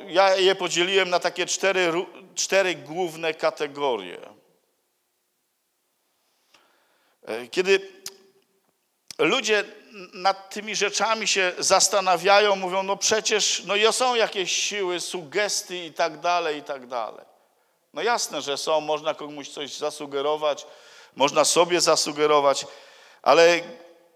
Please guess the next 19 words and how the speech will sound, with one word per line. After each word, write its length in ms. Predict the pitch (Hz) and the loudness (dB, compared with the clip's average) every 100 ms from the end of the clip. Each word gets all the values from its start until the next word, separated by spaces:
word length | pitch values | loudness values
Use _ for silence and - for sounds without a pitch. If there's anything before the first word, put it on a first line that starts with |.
| _ _ _ _ - - _ _ - - | _ _ _ _ -20 -20 _ _ -20 -4
ludzie 280 | 175 208 202 | 0 2 2
nie 140 | 190 | 2
zdają 300 | 160 214 226 | 6 6 4
sobie 260 | 226 202 190 | 0 0 0
sprawy, 440 | - 202 220 208 | 2 4 4 2
że 180 | 190 185 | 0 -2
w 60 | |
pewnym 440 | - 220 240 254 240 | 0 0 2 -2 0
momencie, 680 | 240 214 202 190 175 - 202 | 0 2 4 4 2 -2 0
czyniąc 460 | - 214 214 185 | 0 -2 -2 -4
pewne 420 | - 208 180 202 175 | -2 -2 -2 -4 0
rzeczy, 420 | 190 208 214 214 | 0 0 0 0
otwierają 680 | 185 - 202 202 226 220 | -2 0 4 6 6 2
się 360 | 202 - 214 220 | -2 0 2 2
na 420 | 202 202 220 208 - - - _ - | 2 4 4 2 -6 -20 -20 _ -2
te 200 | 196 175 | 0 4
siły, 880 | - - 269 294 196 160 180 208 208 - - | 4 4 0 -2 0 0 0 -2 -6 -18 -10
które 340 | 180 165 151 | -4 0 0
są 400 | - 156 156 | 0 0 0